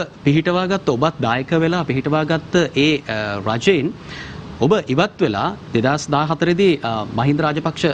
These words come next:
මහතාගේ ආණ්ඩුවෙන් එළියට බැහැලා ඒ, ඒ කණ්ඩායම පරාජයට පත් කරන්නටත්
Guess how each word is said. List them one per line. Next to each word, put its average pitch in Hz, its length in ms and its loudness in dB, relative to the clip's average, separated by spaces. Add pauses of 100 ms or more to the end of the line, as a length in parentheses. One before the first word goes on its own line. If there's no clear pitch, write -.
(120)
මහතාගේ 151 500 0
ආණ්ඩුවෙන් 139 320 2
එළියට 143 240 0
බැහැලා 165 280 -2
ඒ, 139 200 4
ඒ 147 220 2
කණ්ඩායම 143 440 0
පරාජයට 135 380 0
පත් 151 220 -2
කරන්නටත් 175 420 2